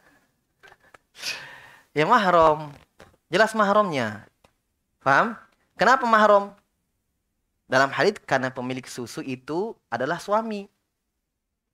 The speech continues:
Jadi, kalau dia menyusu sama istrinya, anak, seorang anak menyusu sama istrinya, bapak susuan mahram. Bahkan dia lebih mahram daripada ibunya. Sekarang ya,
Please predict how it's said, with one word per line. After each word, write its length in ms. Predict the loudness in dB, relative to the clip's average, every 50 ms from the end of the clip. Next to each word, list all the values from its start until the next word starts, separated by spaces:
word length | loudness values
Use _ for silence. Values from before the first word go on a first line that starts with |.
| _ _ _ _ _ _ _ _ _ _ _ _ -2
Jadi, 180 | -2 0 0 2
kalau 200 | 2 4 4 4
dia 160 | 4 2 0
menyusu 280 | 0 0 -2 -4 -2 -2
sama 200 | 0 0 0 -2
istrinya, 400 | -2 -2 0 0 0 0 0 2
anak, 360 | 2 2 2 0 -2 -6 -4 0
seorang 240 | 2 4 4 4
anak 240 | 4 2 2 2 0
menyusu 160 | -4 -8 -6
sama 140 | -4 -4 -4 -4
istrinya, 320 | -4 -4 -4 -2 -2 -4 -4 -6 _ _
bapak 360 | 0 0 2 2 2 -2 -2
susuan 240 | -4 -4 -2 -2 0
mahram. 480 | 2 2 2 4 4 2 2 0 -2 -4 _ _ _ _ _ _ _ -2
Bahkan 280 | -2 0 2 0 0 0
dia 80 | 0 0
lebih 160 | 0 0 0
mahram 240 | 0 2 0 0 0
daripada 320 | 0 0 2 2 2 2
ibunya. 480 | 0 -4 -6 -8 -6 -2 2 2 2 2 0 -6 _ _ _ _ _ _ _ _ _ _ _ _ _ _ _ _ _ _ _ _ _ _ _ _ _ _ _ _ _ _ _ _ _ _ _ _ _ _ _ _ _ _ _ _ _ _ _ _ _ _ _ _ _ _ _ _
Sekarang 340 | 2 2 4 2 2 -2 -6
ya, 40 | -10